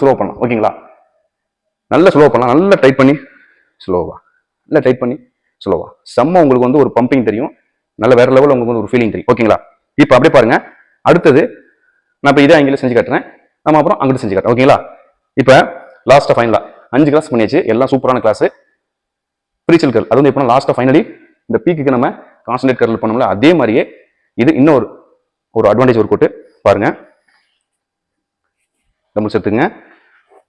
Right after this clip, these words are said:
தூக்கிட்டு இந்த மாதிரி வச்சிருங்க, ஓகேங்களா? ஃபுல்லும் போக வேண்டாம். ஒன், டூ,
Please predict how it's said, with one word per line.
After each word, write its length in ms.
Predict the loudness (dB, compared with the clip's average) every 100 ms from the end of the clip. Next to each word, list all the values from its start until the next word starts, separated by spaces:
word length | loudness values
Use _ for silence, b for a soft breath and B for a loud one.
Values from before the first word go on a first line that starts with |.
| _ _ _ _ _ _ -2
தூக்கிட்டு 300 | -2 2 0 0 -20 -20 _ _ _ _ _ -6
இந்த 80 | -2
மாதிரி 140 | -2
வச்சிருங்க, 260 | -4 -8 -8
ஓகேங்களா? 260 | -4 -4 -4 -14 _ _ _ _ _ 0
ஃபுல்லும் 340 | 2 4 4
போக 80 | 4 4
வேண்டாம். 280 | 2 0 -2 -18 -20 _ _ _ _ _ -10 0 0
ஒன், 120 | -2 -14 _ _ _ _ _ _ _ _ _ _ _ _ _ _ _ _ _ _ -12
டூ, 120 | -6